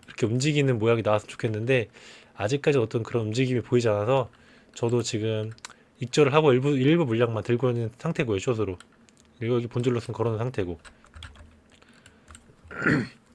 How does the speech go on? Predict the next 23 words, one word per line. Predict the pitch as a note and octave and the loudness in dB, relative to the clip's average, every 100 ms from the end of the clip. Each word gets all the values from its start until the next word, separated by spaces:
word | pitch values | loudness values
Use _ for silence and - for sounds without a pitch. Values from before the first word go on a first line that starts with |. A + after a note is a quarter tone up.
| _ - _ _ _ _ | _ -20 _ _ _ _
네, | A2 F#2+ - - - | -6 -6 -10 -20 -8
그래서 | D3 | -8
지금 | - E3 F3 E3+ E3 E3 D#3+ D3+ C3 _ - C3+ - - - - - - - - | -2 0 2 4 4 2 0 -2 -8 _ -20 -18 -18 -18 -20 -20 -20 -20 -20 -6
저희가 | - C3 | 2 2
기다려야 | - C#3 C#3 | 4 2 4
될 | C3 | 4
구간은 | - A#2+ A#2+ D#3+ D#3+ | 2 2 2 2 -2
마지막으로 | - A#2 B2 A#2 | -2 0 2 2
말씀드리지만 | G2+ A#2+ G#2 G2+ C#3 F#3 F3+ - - - | 0 -2 -6 -2 0 0 -4 -20 -18 -4
이 | B2 B2 | -2 -2
구간과 | - A#2 G#2+ A2 D3 F3 - _ _ | 0 2 2 4 2 0 -4 _ _
위에 | A2+ G#2+ G#2 - _ _ - | -4 0 -2 -4 _ _ -20
십팔 | - - D#3 | -16 -4 -2
점 | D3 D3+ | 0 -2
일에서 | C#3+ A#2+ | -2 -4
이 | F#2+ | -6
케이 | - G2+ E2 - - _ - _ - _ - _ - | -4 -4 -4 -12 -20 _ -20 _ -20 _ -20 _ 0
요 | B2 C#3 | 4 4
구간을 | C3+ - A#2+ B2 A#2 | 2 -2 2 2 0
기다리는 | - A#2+ A#2+ | 0 0 2
거 | A#2 | 0
이외에는 | G2+ G#2+ A2+ | -2 0 -2
사실 | A2 B2+ C#3+ B2 | -2 -4 -2 -2